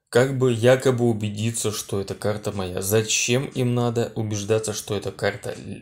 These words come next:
моя личная? И как они с помощью этого убедятся, если они предлагают, э, если нет карты, взять у родственника карту, у друга карта? Естественно,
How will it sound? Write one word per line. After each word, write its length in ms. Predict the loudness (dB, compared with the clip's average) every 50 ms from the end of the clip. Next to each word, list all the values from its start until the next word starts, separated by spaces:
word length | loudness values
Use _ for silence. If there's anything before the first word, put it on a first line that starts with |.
| -12
моя 500 | -10 -8 -8 -6 -4 -2 -2 -2 -2 -2 -6 -12 -20 _ -20 -20 -18 -18 -16 -16 -16 -18 -20 -20 _ _ _ _ _ _ _ _ _ _
личная? 640 | -8 -4 -2 0 0 0 0 -2 -2 -2 -4 -4 -4
И 140 | -4 -4 0
как 300 | 2 4 4 4 2 0
они 300 | -2 -2 -2 -4 -8 -10 -18 -20 -20 _ _ -8
с 80 | -8 -6
помощью 500 | -4 -2 -2 0 0 -2 -2 -2 -2 0
этого 320 | 0 0 0 0 -2 -4 -4
убедятся, 680 | -4 -4 -4 -4 0 0 0 0 0 -2 -4 -6 -10 -12 _ _ _ _ _ _ _ _ _ _ _ _ _ _ _ _ _ _ -20 -20 _ _ _ _ _ _ _ _
если 300 | -4 -2 0 0 0 0
они 140 | 0 -2 -2
предлагают, 800 | -2 -2 0 2 2 2 2 2 0 0 0 -2 -6 -12 -14 -12
э, 560 | -10 -8 -6 -6 -6 -6 -8 -8 -10 -10 -10 -12 -12 -14 -16 -16 -18 -18 -18 -20 -20 -18 _ -8
если 260 | -4 -4 -2 -2 -2
нет 180 | -2 -2 -2 -2
карты, 300 | 0 0 0 0 -2 -4
взять 300 | -2 0 0 0 0 0
у 40 | 0
родственника 540 | 2 2 2 2 0 -2 0 0 0 2
карту, 240 | 2 0 0 -2 -2
у 80 | -4 -4
друга 380 | -2 -2 -2 -2 -2 -2 -4
карта? 500 | -2 0 0 0 0 -2 -4 -6 -8 -8 -10 -14 -16 -18 -14 -10 -10 -10 -6 -4 -4 -4 -4 -6 -12 -14 -16 -16 -16 -20 -20 -20 -20 -18 -18 -18 -18 -18 _ _ _ -20 -14
Естественно, 580 | -6 -2 -2 -2 0 0 0 0 0 -2 -4